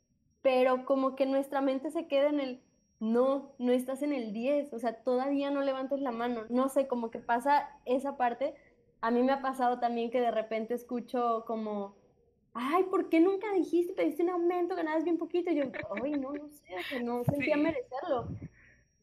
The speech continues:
Speaker 1: Y sí me
Speaker 2: Sí.
Speaker 1: causaba conflicto, y me llega a causar todavía que hago una cotización y,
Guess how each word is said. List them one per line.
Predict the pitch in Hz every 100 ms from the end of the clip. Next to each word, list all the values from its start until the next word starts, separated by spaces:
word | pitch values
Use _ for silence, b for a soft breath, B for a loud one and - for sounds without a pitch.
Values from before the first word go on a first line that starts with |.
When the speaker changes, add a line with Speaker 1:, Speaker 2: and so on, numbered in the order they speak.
| _
Speaker 1:
Y | 226 214
sí | 240
me | 247
Speaker 2:
Sí. |
Speaker 1:
causaba | 269 240 240 240
conflicto, | 254 226 226 277 - 240 190 247
y | 240
me | 254 240
llega | 247 269
a | 302
causar | 302 285 269
todavía | 277 262 262 262
que | 233
hago | 220 247
una | 277 285
cotización | 294 285 233 208 202 233 269 349
y, | 294